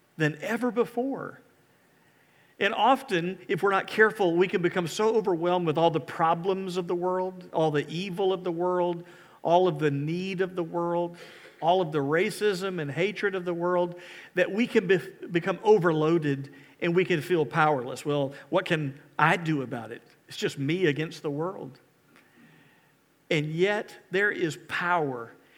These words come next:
in finding God's purpose for your life. And God does not just have you here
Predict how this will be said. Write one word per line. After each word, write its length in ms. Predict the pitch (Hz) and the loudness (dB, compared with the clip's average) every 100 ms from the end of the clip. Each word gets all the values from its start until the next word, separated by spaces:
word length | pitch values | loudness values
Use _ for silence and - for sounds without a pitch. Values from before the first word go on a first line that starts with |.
| - | -6
in 160 | 170 147 | -4 -2
finding 840 | - 170 190 196 190 196 196 190 - _ _ _ _ - | 2 2 2 -4 -8 -10 -10 -14 -18 _ _ _ _ -6
God's 440 | 165 165 190 175 - | -2 0 -2 -4 -16
purpose 680 | - 208 175 - 131 135 - _ | -8 -4 -4 -4 -10 -10 -16 _
for 200 | - 147 | -6 -6
your 300 | 127 147 156 | -2 -2 0
life. 560 | 156 160 147 139 - _ _ _ _ _ _ _ _ _ _ _ - - | -2 -4 -8 -12 -20 _ _ _ _ _ _ _ _ _ _ _ -20 -4
And 220 | - 180 151 | -2 0 4
God 340 | 190 214 220 | 4 4 4
does 220 | 208 175 | 2 2
not 260 | 190 190 185 | 0 0 0
just 200 | 170 175 | -4 -2
have 360 | 185 180 170 | 0 0 0
you 240 | 156 185 190 | -4 -4 -4
here 640 | 156 151 180 156 131 120 | -6 -4 -2 -2 -4 -10